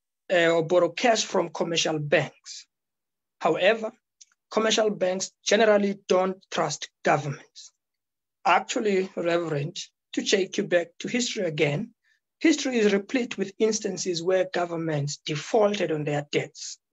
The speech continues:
uh, debt obligations towards lenders. In his book entitled The History of Finance,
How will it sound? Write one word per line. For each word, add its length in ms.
uh, 240
debt 200
obligations 840
towards 560
lenders. 560
In 520
his 260
book 320
entitled 580
The 460
History 440
of 160
Finance, 880